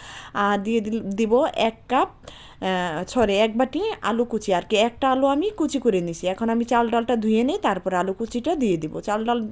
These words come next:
ধোয়ার আগে তো আলু কুচি দেওয়া যাবে না। আর চালটা খুব ভালো মতো আমি ধুয়ে নিছি কয়েকবার।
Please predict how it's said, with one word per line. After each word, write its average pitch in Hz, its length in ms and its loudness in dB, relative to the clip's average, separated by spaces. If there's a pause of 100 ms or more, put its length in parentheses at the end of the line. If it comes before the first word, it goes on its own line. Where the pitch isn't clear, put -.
ধোয়ার 196 240 0
আগে 196 200 -2
তো 208 80 -4
আলু 202 200 -2
কুচি 220 240 -6
দেওয়া 233 200 0
যাবে 240 220 0
না। 277 140 -4 (420)
আর 240 120 0
চালটা 269 380 2
খুব 277 280 -2
ভালো 190 220 0
মতো 233 220 -2
আমি 247 160 4
ধুয়ে 240 240 4
নিছি 262 260 -2
কয়েকবার। 262 460 2